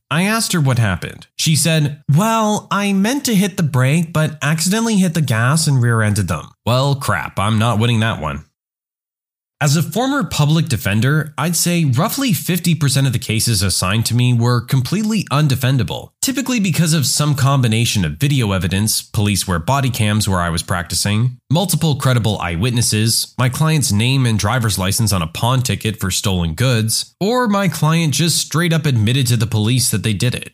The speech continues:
I don't want to get into specifics because of attorney-client privilege,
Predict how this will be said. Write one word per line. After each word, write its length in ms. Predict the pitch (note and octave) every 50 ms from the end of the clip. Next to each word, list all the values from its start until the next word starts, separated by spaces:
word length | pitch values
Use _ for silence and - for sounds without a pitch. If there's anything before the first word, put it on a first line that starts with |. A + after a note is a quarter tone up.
| _ _ -
I 60 | D#3+
don't 240 | D3+ A#3 B3 A3 F3+
want 180 | F#3+ G3 F#3
to 60 | D#3
get 140 | B2 C3 B2+
into 200 | B2+ B2 B2 G#2+
specifics 680 | F#2+ - - A2 - - A#2 A2 - C#3 C3 A#2+ - -
because 260 | - A2 - A2 F#2
of 80 | G2+ F#2+
attorney-client 720 | - - - G#2 G2 F#2+ F2+ - - F2+ E2+ E2 - -
privilege, 640 | - B2 G2+ E2+ C#3 - - - - - - -